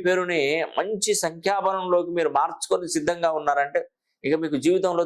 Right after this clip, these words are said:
తిరుగుండదండి. చాలా మంది అనుకుంటారు, పేరును మార్చుకుంటే సర్టిఫికెట్‌లో, ఆధార్ కార్డులో, పాన్ కార్డులో మార్చాలని అనుకుంటారు. ఎక్కడ మార్చిన అవసరం లేదు. just ఒక నోట్‌బుక్ మీద కోర్స్ లాగా రాయండి. ఇన్నిసార్లు చెప్తాను, అన్నిసార్లు కోర్స్ లాగా రాస్తే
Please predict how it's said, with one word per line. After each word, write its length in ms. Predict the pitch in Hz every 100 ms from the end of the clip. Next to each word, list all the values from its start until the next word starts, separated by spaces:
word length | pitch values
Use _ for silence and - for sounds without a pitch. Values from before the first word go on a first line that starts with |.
| 160
తిరుగుండదండి. 540 | 139 123 98 87 85 - _ _ -
చాలా 200 | 165 180 180
మంది 160 | 175 165
అనుకుంటారు, 460 | 147 139 117 101 - - _ _ _ _ _ _ _ _ _ _ _ 180
పేరును 300 | 190 190 175
మార్చుకుంటే 500 | 170 170 - 165 156 165 151 156 160 - 151
సర్టిఫికెట్‌లో, 600 | 143 147 151 151 147 143 135
ఆధార్ 220 | 139 143 143
కార్డులో, 260 | 139 135 139 139
పాన్ 180 | 135 135 139
కార్డులో 260 | 131 135 123
మార్చాలని 560 | 117 - 127 120 113 107
అనుకుంటారు. 360 | 104 - 98 117
ఎక్కడ 160 | 117 156 139
మార్చిన 260 | 123 - 107
అవసరం 220 | 92 - -
లేదు. 120 | - _ _ _ _ _ _ _ _ -
just 220 | 147 - 202
ఒక 80 | 170 151
నోట్‌బుక్ 380 | 151 143 143 143 143
మీద 140 | 160 190 -
కోర్స్ 240 | 156 156 151
లాగా 180 | 135 135 139
రాయండి. 320 | 120 104 95 - _ _ -
ఇన్నిసార్లు 480 | 120 117 131 135 151 139
చెప్తాను, 280 | - 139 135
అన్నిసార్లు 360 | 110 117 120 117
కోర్స్ 240 | 123 120 120
లాగా 120 | 113 107
రాస్తే 260 | 101 -